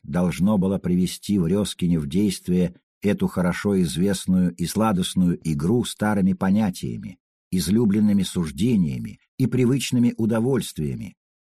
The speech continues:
которую у другого может вызвать общение с внучкой или игра в безик, или ещё какая-либо застарелая привязанность, непонятная окружающим.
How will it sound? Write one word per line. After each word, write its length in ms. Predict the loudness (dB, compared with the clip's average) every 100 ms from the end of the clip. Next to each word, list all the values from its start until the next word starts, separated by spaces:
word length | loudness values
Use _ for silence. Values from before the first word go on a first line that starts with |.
| _ _ _ -6
которую 500 | -2 2 2 2 0
у 100 | 0
другого 680 | 0 0 0 0 0 -2 -4 -4
может 400 | 0 0 0 -2
вызвать 460 | 0 0 0 -2 -2
общение 600 | -6 -2 0 2 0 -2
с 120 | -2
внучкой 680 | 2 2 0 -2 0 0 -2 _ _ -2
или 300 | 2 4 2
игра 260 | 0 -2
в 80 | -2
безик, 680 | -4 -4 -2 0 0 -4 -16 _ -2
или 160 | 2
ещё 360 | 2 2 0 -2
какая-либо 720 | -2 -4 -2 0 2 2 0 -2
застарелая 680 | -4 -2 0 0 2 0
привязанность, 840 | 0 0 2 0 -2 -6 -10 -14 -10 -2
непонятная 680 | 0 2 2 2 0 -2
окружающим. 880 | -2 -4 -2 -2 -2 -4 -8 -12 -14